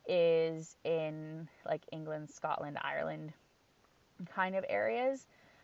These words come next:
um, with a little bit of the Netherlands and Germany thrown in.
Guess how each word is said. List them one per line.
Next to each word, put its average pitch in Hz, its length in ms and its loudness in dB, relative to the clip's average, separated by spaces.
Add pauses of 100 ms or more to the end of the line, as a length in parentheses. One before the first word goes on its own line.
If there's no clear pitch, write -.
(120)
um, 160 340 -2
with 160 140 -6
a 160 60 0
little 156 220 -2
bit 151 240 0
of 151 220 -4
the 156 80 -6
Netherlands 147 600 -6
and 143 140 -10
Germany 185 500 -10
thrown 226 200 -6
in. 233 260 -2